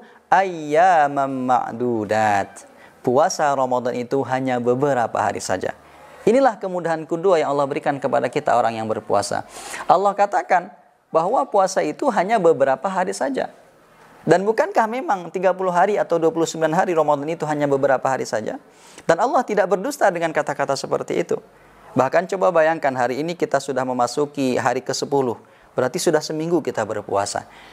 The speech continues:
Kalau kita bayangkan, kadang-kadang rasanya baru kemarin kita mulai puasa. Nggak taunya sudah sampai kita di hari kesepuluh. Nanti begitu juga di hari kedua puluh, hari ketiga puluh, rasanya baru kemarin kita puasa, ini udah hari ketiga puluh saja kita puasa.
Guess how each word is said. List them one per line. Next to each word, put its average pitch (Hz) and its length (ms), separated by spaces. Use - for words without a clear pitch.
Kalau 139 160
kita 170 240
bayangkan, 170 640
kadang-kadang 175 560
rasanya 202 320
baru 220 160
kemarin 226 480
kita 170 160
mulai 143 320
puasa. 131 400
Nggak 180 400
taunya 208 240
sudah 190 160
sampai 180 320
kita 135 240
di 120 80
hari 120 160
kesepuluh. 110 480
Nanti 202 240
begitu 226 320
juga 208 240
di 139 160
hari 180 240
kedua 175 240
puluh, 180 240
hari 175 240
ketiga 175 320
puluh, 202 320
rasanya 202 480
baru 202 240
kemarin 208 400
kita 214 240
puasa, 196 240
ini 226 160
udah 202 160
hari 180 160
ketiga 180 320
puluh 175 160
saja 190 240
kita 143 240
puasa. - 400